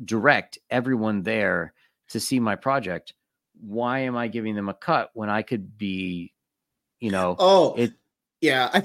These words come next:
Speaker 2: I think the, uh, the approach of that is, "I'm already the guy doing it for you. You just have to bring your audience there." 'Cause the people are gonna be naturally pretty lazy and creating most of the stuff on their own. If someone already does it for you,
Speaker 1: Mm-hmm.
Speaker 2: you already have that taken care of too.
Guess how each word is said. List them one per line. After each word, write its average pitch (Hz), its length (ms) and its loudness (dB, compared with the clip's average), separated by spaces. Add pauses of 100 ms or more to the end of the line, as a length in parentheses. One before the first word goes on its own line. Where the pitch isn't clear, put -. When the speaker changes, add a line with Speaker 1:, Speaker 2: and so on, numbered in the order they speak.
Speaker 2:
I 208 80 6
think 214 320 0
the, 190 120 6
uh, 156 120 8
the 160 140 4
approach 180 360 2
of 156 140 2
that 156 180 8
is, 139 260 0 (580)
"I'm 175 100 6
already 175 240 6
the 151 80 4
guy 143 220 4
doing 147 400 -2
it 117 120 -2
for 147 320 0
you. 175 500 -4
You 147 180 -6
just 147 120 -8
have 139 100 -4
to 135 60 -6
bring 131 220 -2
your 107 160 -4
audience 113 460 -4
there." 87 480 -6
'Cause 208 140 6 (200)
the 202 200 4 (220)
people 226 140 8
are 196 40 12
gonna 175 100 6
be 147 100 2
naturally 151 440 2
pretty 131 220 -6
lazy 127 360 -6
and 107 120 -10
creating 123 280 -4
most 127 200 -2
of 127 60 -6
the 117 80 -4
stuff 123 200 -6
on 120 140 -2
their 107 180 -6
own. 123 280 -4
If 135 100 -2
someone 165 200 2
already 131 180 2
does 127 220 0
it 104 120 -12
for 165 180 2
you, 185 280 0 (240)
Speaker 1:
Mm-hmm. 113 200 -2 (520)
Speaker 2:
you 147 80 2
already 131 160 2
have 120 180 -2
that 113 140 -4
taken 113 240 -10
care 117 240 -2
of 104 140 -6
too. 110 340 -4